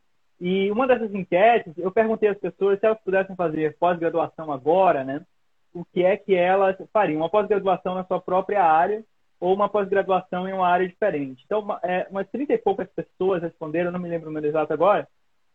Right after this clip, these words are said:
mas a resposta foi o seguinte, cinquenta e seis por cento das pessoas disseram que fariam uma pós na área delas, mas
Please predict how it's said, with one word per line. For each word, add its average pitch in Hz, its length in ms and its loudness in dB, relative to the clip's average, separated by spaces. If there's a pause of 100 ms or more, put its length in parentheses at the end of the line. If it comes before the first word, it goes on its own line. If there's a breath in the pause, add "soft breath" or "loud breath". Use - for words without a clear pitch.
(140)
mas 175 160 2
a 214 120 6
resposta 220 300 2
foi 233 100 0
o 233 40 -10
seguinte, 170 360 -6
cinquenta 240 500 2
e 226 120 2
seis 185 260 4
por 156 180 -10
cento 160 160 -6
das 151 120 -2
pessoas 175 380 -4
disseram 180 380 -4
que 202 240 -10 (320)
fariam 185 220 0
uma 208 100 4
pós 190 260 0
na 180 140 0
área 196 260 2
delas, 143 440 0
mas 170 200 -4